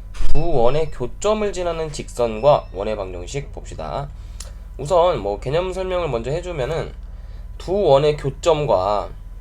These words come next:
두 원의 교점을 지나는 원의 방정식이라는 것부터 개념 정리를 좀 하셔야 되는데, 여기다가 쌤이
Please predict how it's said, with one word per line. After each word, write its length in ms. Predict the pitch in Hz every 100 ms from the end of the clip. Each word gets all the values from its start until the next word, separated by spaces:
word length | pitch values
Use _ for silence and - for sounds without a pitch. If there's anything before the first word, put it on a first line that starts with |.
| -
두 180 | - 139
원의 320 | 135 131 139
교점을 520 | - 143 147 233 240 220
지나는 380 | 196 190 180
원의 240 | 110 117 127
방정식이라는 840 | 135 127 127 127 120 123 123 123
것부터 640 | 117 110 110 165 180 185 190
개념 260 | - 117
정리를 340 | 113 113 110 104
좀 140 | 104
하셔야 300 | 135 165 175
되는데, 560 | 135 98 82 143 113 - - - - - 104
여기다가 400 | 131 143 131 135
쌤이 480 | 160 139 107 156